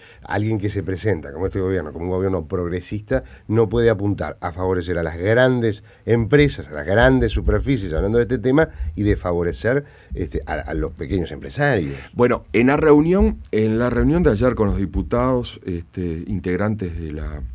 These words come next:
Speaker 2: de la Comisión de Trabajo de la Cámara de Diputados, uno de los integrantes nos reconoció algo que dice: "Con vergüenza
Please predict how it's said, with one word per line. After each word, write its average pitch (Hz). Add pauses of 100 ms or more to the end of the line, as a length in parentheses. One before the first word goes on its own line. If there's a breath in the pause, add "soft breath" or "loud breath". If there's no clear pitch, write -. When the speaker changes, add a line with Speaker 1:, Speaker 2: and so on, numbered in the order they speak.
(480 soft breath)
Speaker 2:
de 87
la 85
Comisión 85
de 85
Trabajo 87
de 71
la 78
Cámara 80
de 76
Diputados, 78 (920 loud breath)
uno 160
de 101
los 90
integrantes 90 (340)
nos 107
reconoció 104 (680)
algo 117
que 92
dice: 95 (320 soft breath)
"Con 147
vergüenza 139